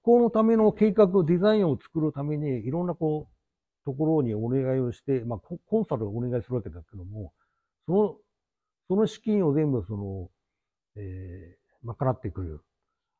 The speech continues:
で、それをじ-、実現するために、こう、せ-、先導的な資金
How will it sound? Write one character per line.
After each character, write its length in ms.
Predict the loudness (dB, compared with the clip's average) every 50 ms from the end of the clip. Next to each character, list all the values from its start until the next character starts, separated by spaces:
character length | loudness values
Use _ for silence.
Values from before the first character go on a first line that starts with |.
| _ -10 -6
で、 380 | -2 0 0 0 0 -2 -6 -10 _ _ _
そ 80 | 0 4
れ 80 | 4
を 80 | 6 6
じ-、 180 | 4 2 -2 -4 _ _ _ _
実 320 | -10 -6 -6 -4 -2 -2 0
現 260 | 0 2 0 0 0
す 80 | 0 0
る 160 | -2 0 0
た 140 | -2 -2 0
め 160 | 0 0 0
に、 280 | 0 0 0 0 -2
こ 140 | -4 -6 -8
う、 40 | -8
せ-、 120 | -10 -14 -20 -10
先 280 | -4 -2 0 0 2
導 220 | 4 6 6 6 6
的 200 | 4 0 -2 -2
な 140 | -2 -2 -4
資 120 | -6 -6
金 360 | -4 -2 -2 -2 -2 -4 -8